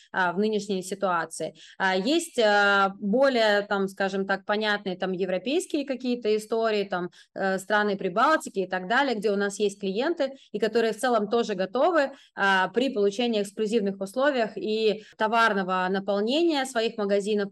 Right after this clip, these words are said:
которое будет, опять же, отличаться от всего того, что на сегодняшний день представлено на маркетплейсах.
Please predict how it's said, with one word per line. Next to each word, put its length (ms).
которое 360
будет, 300
опять 260
же, 80
отличаться 640
от 160
всего 220
того, 260
что 180
на 120
сегодняшний 400
день 160
представлено 440
на 80
маркетплейсах. 680